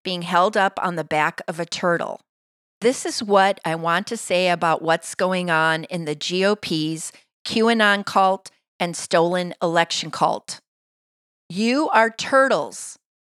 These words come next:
all the way down. Your logic is failing, top to bottom and to infinity. What happened to the grand old party of my youth? Where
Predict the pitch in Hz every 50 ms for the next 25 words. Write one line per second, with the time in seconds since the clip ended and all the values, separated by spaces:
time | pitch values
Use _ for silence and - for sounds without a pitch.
0 | _ - - 180 190 196 196 196 202 196 202 190 196 196 180 180 180 180 160 151
1 | 139 127 - - - - _ _ _ _ _ _ _ _ _ _ - 202 208 214
2 | 208 208 214 214 208 220 247 233 - 277 269 - - - 220 - - - - -
3 | 220 220 240 240 226 190 165 147 - - - 180 _ _ _ _ _ _ _ _
4 | _ - - - 240 226 247 - - _ _ _ - - - 165 156 170 165 170
5 | 185 202 208 214 214 220 214 - - 160 160 156 - - - 208 208 208 214 -
6 | - 202 196 190 - - 202 175 160 151 147 151 - - 196 _ _ _ _ _
7 | _ _ _ _ _ _ _ _ _ _ _ - 240 294 349 330 262 - - 285
8 | 302 339 330 - 220 175 170 175 - - 196 190 175 147 190 202 202 214 226 220
9 | 214 196 196 190 - - - 196 196 196 185 170 170 165 170 165 160 156 165 175
10 | 202 208 185 - - - - - - _ _ _ _ _ _ _ _ _ _ _
11 | _ _ - 214 208 247 269 320 359 370 339